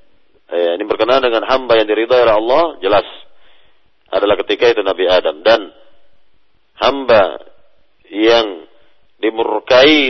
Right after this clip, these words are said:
dan dilaknat oleh Allah Subhanahu wa taala adalah iblis. Yang mestinya iblis juga mentaati apa yang diperintah oleh Allah Subhanahu wa taala.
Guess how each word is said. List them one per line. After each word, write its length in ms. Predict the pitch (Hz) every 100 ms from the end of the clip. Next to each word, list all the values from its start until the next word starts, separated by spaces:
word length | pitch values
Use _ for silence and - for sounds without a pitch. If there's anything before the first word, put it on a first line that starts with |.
| 120
dan 160 | 110
dilaknat 400 | 110 107 139 139
oleh 160 | 120 117
Allah 300 | 113 123 131 -
Subhanahu 480 | 107 - 110 110 101
wa 120 | 95
taala 240 | 117 113 104
adalah 240 | 95 98
iblis. 480 | 98 82 78 - - _ _ _ _ _ _ -
Yang 160 | 90 92
mestinya 320 | 92 127 117 101
iblis 240 | 95 104 -
juga 480 | 95 95 87 85 - _ _ _ _ _ _ _ -
mentaati 560 | 92 95 117 123 101
apa 160 | 113 107 92
yang 160 | 87
diperintah 240 | - 104 95
oleh 80 | 85
Allah 240 | 82 95 85
Subhanahu 460 | - 78 85 82 76
wa 80 | 73
taala. 400 | - 73 69 78